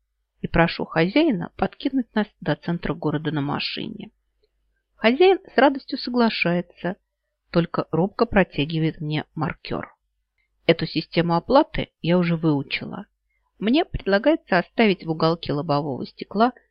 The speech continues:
благопожелание. К счастью, никаких слов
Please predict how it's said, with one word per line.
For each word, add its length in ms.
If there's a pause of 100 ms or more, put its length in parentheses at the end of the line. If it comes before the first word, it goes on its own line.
(160)
благопожелание. 1200 (640)
К 60
счастью, 460
никаких 440
слов 240